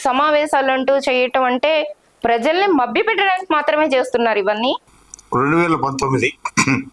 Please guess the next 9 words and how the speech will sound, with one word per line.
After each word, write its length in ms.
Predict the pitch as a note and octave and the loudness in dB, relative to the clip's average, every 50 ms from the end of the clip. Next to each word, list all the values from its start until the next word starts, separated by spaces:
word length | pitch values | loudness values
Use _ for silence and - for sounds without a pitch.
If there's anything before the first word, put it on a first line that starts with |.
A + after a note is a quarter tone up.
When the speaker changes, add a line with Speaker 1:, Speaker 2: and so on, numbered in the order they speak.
| _ _ - | _ _ 0
Speaker 2:
జగన్మోహన్ 580 | A#2 B2+ C3+ C#3+ D3 D3 D3 D3 D3 C#3+ C3 B2+ | 0 2 2 2 2 2 2 2 2 0 -2 -2
రెడ్డి 280 | B2+ B2 B2 A#2 A#2+ - _ _ - A#2+ | -2 -2 -2 -2 -4 -4 _ _ -2 0
అందలం 360 | C3 C#3+ D3+ D#3 D#3 D3 C#3+ | 0 2 0 0 0 -2 -2
ఎక్కిన 200 | C#3 C#3+ C#3+ A#2+ | -2 -2 -4 -4
సంవత్సరం. 440 | - - A#2 A2+ - - G2 G#2 - - - - - - - - - - - _ _ - - | -4 -4 -4 -4 -4 -4 -6 -6 -8 -10 -16 -20 -20 -20 -18 -12 -12 -12 -12 _ _ -2 0
ఈ 120 | C3+ C#3+ | 2 2
అందలం 360 | D3 D3+ D#3 F3 F3+ F3 E3+ E3 | 2 0 0 0 0 2 0 0
ఎక్కిన 220 | D#3+ - E3 D3 | -2 -2 -4 -2
సంవత్సరంలో 760 | B2+ C#3+ C#3+ C#3 - D3+ C#3+ C#3+ C#3+ C#3+ C3+ A2 A2+ A#2 A#2 | -2 -2 -2 -2 -2 -2 -2 0 0 0 -2 -2 -2 -4 -6